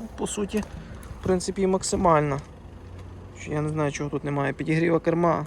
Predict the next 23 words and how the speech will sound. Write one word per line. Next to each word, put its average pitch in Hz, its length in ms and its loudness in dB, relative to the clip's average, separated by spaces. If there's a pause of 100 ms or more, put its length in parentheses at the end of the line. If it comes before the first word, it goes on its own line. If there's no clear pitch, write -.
(100)
ну, 233 200 -8
таке. - 320 -8 (1120)
Нічого 156 420 -2
страшного 151 520 -2
в - 120 -8
цьому 143 220 -2
немає. 143 420 -2 (1400)
Зони 175 380 10
під 170 200 4
ручками 160 440 4
також 165 420 4
у - 20 2
нас 151 340 2
в 170 40 -2
бронеплівочці 160 920 4
для 143 300 4 (1160)
комфорту 160 680 6 (100)
майбутнього 151 600 2
власника. 156 680 4 (1900)
Взагалі 170 440 2
цей 156 180 -2
Passat 165 380 4
я, 151 240 4